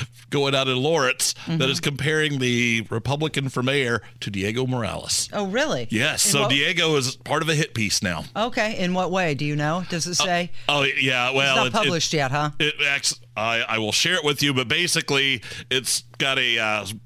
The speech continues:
Speaker 1: red maga hat superimposed over Diego,
Speaker 2: Mm-hmm.
Speaker 1: and Todd Rokita is also on this piece.
Speaker 2: Okay.
Speaker 1: And then it's got Dave Hoffman, who's the candidate for mayor, with a superimposed maga hat over him,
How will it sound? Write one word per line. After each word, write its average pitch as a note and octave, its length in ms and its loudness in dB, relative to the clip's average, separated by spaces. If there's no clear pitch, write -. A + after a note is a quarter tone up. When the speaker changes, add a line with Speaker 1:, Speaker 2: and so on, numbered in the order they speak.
Speaker 1:
red A#2 260 -2
maga A2+ 280 0
hat A2 360 -2
superimposed G#2+ 680 0
over G2+ 180 0
Diego, G#2+ 800 0
Speaker 2:
Mm-hmm. G2+ 180 0
Speaker 1:
and C3 140 -2
Todd B2+ 160 -2
Rokita C#3 320 0
is A2 180 0
also A2+ 340 0
on E2+ 160 -4
this E2 140 -4
piece. F#2 460 -2
Speaker 2:
Okay. F3 240 0
Speaker 1:
And G#2 180 -2
then G#2 200 0
it's G#2 140 -4
got G2 240 -4
Dave G2+ 200 -4
Hoffman, F#2+ 380 -2
who's F2+ 140 -2
the F#2 60 -6
candidate F#2+ 360 -4
for G2+ 120 -6
mayor, G2+ 360 0
with F#2+ 140 -4
a F#2 60 -2
superimposed G2 600 -4
maga F2+ 320 -2
hat F2+ 200 -4
over F2 260 -4
him, E2+ 120 -6